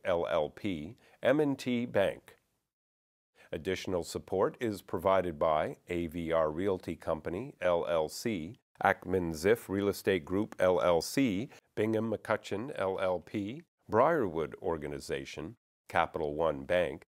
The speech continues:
C B Richard Ellis, James Orphanides, Centurion Holdings,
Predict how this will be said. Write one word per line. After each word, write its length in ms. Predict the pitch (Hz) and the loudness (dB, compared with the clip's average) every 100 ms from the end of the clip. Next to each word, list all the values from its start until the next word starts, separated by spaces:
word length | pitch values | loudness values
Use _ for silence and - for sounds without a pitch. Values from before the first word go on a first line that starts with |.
| _ | _
C 320 | - - 117 104 | -10 -2 0 0
B 200 | 104 90 | -2 0
Richard 440 | 98 98 85 67 | 0 0 -6 -2
Ellis, 500 | - 107 76 - - _ _ _ - | 2 4 2 -2 -12 _ _ _ 0
James 400 | 104 127 131 107 | 2 4 4 4
Orphanides, 800 | 110 101 101 117 90 87 123 - 98 | 4 4 0 0 0 -4 -6 -12 -14
Centurion 720 | - 98 90 95 107 92 80 | -4 -2 -2 0 2 2 0
Holdings, 600 | 87 95 76 73 110 - | 0 0 0 -8 -10 -14